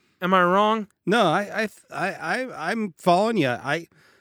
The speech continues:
Speaker 2: I, I think it's basically, you know, having a nice mansion on the outside and a shit house on the inside,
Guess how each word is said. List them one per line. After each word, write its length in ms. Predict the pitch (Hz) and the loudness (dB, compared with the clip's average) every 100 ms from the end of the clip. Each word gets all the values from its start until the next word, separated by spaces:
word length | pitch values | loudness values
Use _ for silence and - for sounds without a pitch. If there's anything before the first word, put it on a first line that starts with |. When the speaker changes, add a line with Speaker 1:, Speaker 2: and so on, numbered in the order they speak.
| _ | _
Speaker 2:
I, 200 | 139 185 - | -6 -6 -2
I 160 | 156 | -4
think 280 | 202 208 196 | -2 -2 0
it's 140 | 185 139 | -4 -4
basically, 640 | 117 143 214 196 175 147 | 0 0 0 -4 -2 -2
you 160 | 143 156 | 0 2
know, 200 | 147 156 | 2 0
having 280 | 151 165 147 | 0 0 0
a 60 | |
nice 380 | 135 143 160 139 | 0 0 -2 -2
mansion 380 | 139 165 175 160 | -2 -2 -2 -4
on 120 | 139 | -2
the 100 | 143 | -2
outside 500 | 165 220 - 147 147 | -4 -4 -4 -4 -4
and 60 | 127 | -6
a 80 | |
shit 240 | 127 - 196 | -6 -4 0
house 300 | 160 165 165 | 0 0 -2
on 120 | 151 | -2
the 120 | 160 | 0
inside, 540 | 202 240 156 117 107 | 0 -2 -4 -4 -8